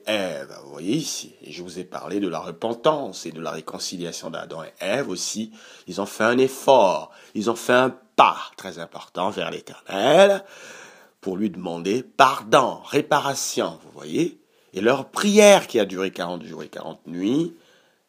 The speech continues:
a été accompagnée par ces anges-là, dont le principal ici est Congo,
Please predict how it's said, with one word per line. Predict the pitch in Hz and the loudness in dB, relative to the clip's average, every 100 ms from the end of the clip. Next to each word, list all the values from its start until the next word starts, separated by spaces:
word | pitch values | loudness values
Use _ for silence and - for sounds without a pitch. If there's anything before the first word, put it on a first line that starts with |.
| _ | _
a | 90 | -12
été | 87 - - - | -10 -8 -10 0
accompagnée | 180 185 180 180 170 165 170 185 | 0 0 -2 2 4 4 4 4
par | 180 139 - | 6 6 4
ces | 131 120 143 | -2 -2 -2
anges-là, | 156 135 101 92 73 - _ _ _ _ _ _ _ - | -4 -6 -8 -8 -8 -12 _ _ _ _ _ _ _ -12
dont | 90 85 87 120 160 196 - _ _ - | -6 -2 0 2 2 -2 -10 _ _ -8
le | 92 | -6
principal | - 95 - 95 113 104 | -6 -10 -10 -2 2 2
ici | 95 - 117 | 0 -4 -2
est | 107 - _ - | -2 -2 _ 0
Congo, | - 170 165 160 151 143 135 120 107 95 92 80 | 10 12 12 12 12 12 12 12 6 2 0 0